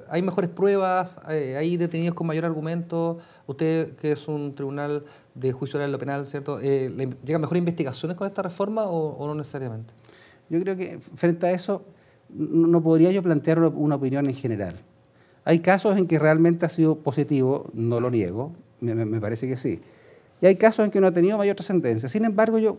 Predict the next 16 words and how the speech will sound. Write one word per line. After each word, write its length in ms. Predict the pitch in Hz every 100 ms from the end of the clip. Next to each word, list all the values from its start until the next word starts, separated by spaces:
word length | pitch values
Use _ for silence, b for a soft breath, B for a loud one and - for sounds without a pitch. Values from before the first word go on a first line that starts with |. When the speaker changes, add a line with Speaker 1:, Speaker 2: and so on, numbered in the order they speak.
| -
Speaker 2:
sobre 240 | 156 185 196
este 120 | 220
punto 240 | 214 226
quisiera 300 | 196 170 185
decir 260 | 165 160 175
algo. 280 | 180 185 175 b b b b _ _
E-, 180 | 175 214
estos 240 | 196 247 -
cambios, 480 | 208 208 208 196 -
eh, 240 | 143 131 -
legales 560 | 123 156 123 98 117 - - _ 117
en 120 | 117
cuanto 280 | 131 127 127
a 40 |
procedimientos 640 | 113 - 104 120 156 165
penales, 460 | 170 165 127 98